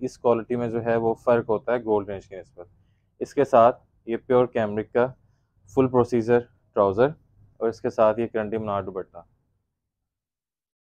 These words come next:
प्रिंटिंग क्वालिटी और डिजाइनिंग चेक कर लें। ये लें जी, बर की बात कर लें तो ये उनतालीस से चालीस इंच बर आपको हमारी हर चीज़ का, अ, ये एटलीस्ट बर होता है,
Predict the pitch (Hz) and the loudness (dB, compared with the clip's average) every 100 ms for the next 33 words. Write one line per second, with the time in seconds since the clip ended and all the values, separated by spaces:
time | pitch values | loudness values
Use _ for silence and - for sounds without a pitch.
0 | _ - 113 - 127 120 117 117 113 104 | _ -8 -8 -6 -2 0 0 0 -4 -4
1 | 104 107 107 107 135 131 117 117 _ _ | -6 -6 -8 -8 -6 -6 -6 -12 _ _
2 | _ _ _ _ _ _ _ _ _ 104 | _ _ _ _ _ _ _ _ _ -10
3 | 95 90 87 101 _ _ _ _ _ - | -10 -10 -16 -20 _ _ _ _ _ -2
4 | 113 123 123 131 127 127 - 123 127 120 | 2 2 2 6 8 8 6 2 0 0
5 | 120 123 123 117 113 120 120 123 120 113 | 2 2 2 4 4 2 -4 -4 2 2
6 | 120 127 117 113 110 110 107 123 120 110 | 0 -6 -8 -2 2 2 0 -6 -6 -6
7 | 113 117 110 - 107 - 113 - 127 127 | -6 -6 -8 -10 -12 -8 -10 -4 -2 0
8 | 127 135 131 135 139 139 123 113 104 117 | 2 0 0 -6 -8 0 2 2 0 -4